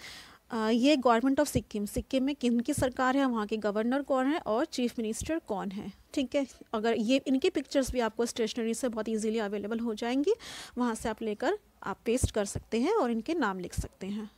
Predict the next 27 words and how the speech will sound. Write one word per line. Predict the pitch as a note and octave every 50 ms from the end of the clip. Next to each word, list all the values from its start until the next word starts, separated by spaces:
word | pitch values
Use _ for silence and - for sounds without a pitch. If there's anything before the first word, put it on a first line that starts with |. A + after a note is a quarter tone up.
| _ -
ठीक | - C#4 A#3+ -
है | D4+
बेटा। | E4 D#4 G4+ G#4 - - - - - - -
और | D4 D#4
आप | D4 C#4 C#4 -
लोगों | C4+ C4 C4+ C#4 C4+
को | C4+ D4
प्रोजेक्ट | - C#4 A#3+ A#3 C4+ C#4 -
फाइल | - C4 C4 C#4
बनाने | B3 A#3+ A3+ A3 A3+ A#3+ B3+ B3+
के | B3+ C4
लिए | A#3+ B3+
बेटा | B3 A#3 A3 - C#4 D4 D4 - _ -
कलर | C4+ B3 B3 B3+ C#4
शीट | C4 - - C4+ A#3+ -
ही | - C4+ C#4
आप | C4 B3 A#3+ -
यूज़ | A#3 A3 A#3 A3+ -
करना, | - A3 A3 B3 C4+
जैसे | B3+ - A3+ G#3 - A3+
कि | G#3+ - A#3+
मैंने | A3 G#3 G#3 A#3 D4
यूज़ | E4+ C#4+ A3+ G#3+ A#3+ A#3+ - -
की | - G3+ G3+
है, | F#3 F3 G#3 G3+ G#3 - _ _ -
ठीक | - D#4 C4 -
है। | E4 D#4+